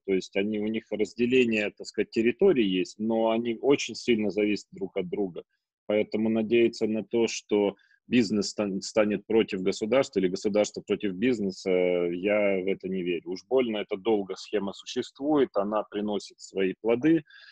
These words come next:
достаточно неплохие, там, э, бизнес лоббирует ш-, какие-то законы в государстве, государство, безусловно, лоббирует,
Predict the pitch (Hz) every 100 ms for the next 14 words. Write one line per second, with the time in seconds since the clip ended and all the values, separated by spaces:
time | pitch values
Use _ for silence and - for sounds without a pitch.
0 | - - - 117 131 135 120 117 117 113
1 | - 113 - 120 107 98 98 95 90 87
2 | - 95 95 90 127 104 101 - 107 95
3 | 107 98 95 - - 104 - 101 98 120
4 | 117 165 156 127 120 - 113 104 - -
5 | 113 113 117 - 95 104 107 - 113 98
6 | 92 95 90 92 87 85